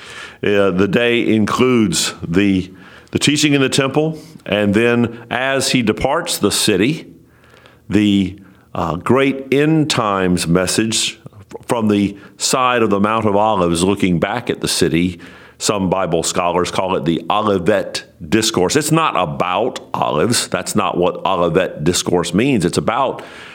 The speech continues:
the end of the age, but it was delivered from the Mount of Olives. And then later in the night, there's a, there's something we'll talk more about. Well, we'll talk more about tomorrow. But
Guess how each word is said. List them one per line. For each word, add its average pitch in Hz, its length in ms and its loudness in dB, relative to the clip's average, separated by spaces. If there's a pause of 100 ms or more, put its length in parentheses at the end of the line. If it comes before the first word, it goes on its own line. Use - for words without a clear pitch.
(120)
the 101 180 4
end 113 120 4
of 101 80 0
the 98 180 4
age, 92 520 2
but 87 140 2
it - 20 2
was 78 160 0
delivered 92 380 2
from 85 140 0
the 78 80 2
Mount 78 200 0
of 73 80 0
Olives. 76 480 0
And 87 180 2
then 101 360 2 (320)
later 104 360 2
in 104 120 2
the 95 100 4
night, 95 580 0 (180)
there's 87 280 2
a, 80 380 2
there's - 160 0
something 190 180 2
we'll 127 80 2
talk - 320 -2
more 101 260 2
about. 82 560 -2 (280)
Well, 107 200 2
we'll 90 120 2
talk 85 220 -2
more 78 180 2
about 73 240 0
tomorrow. 73 580 -2 (600)
But - 560 -4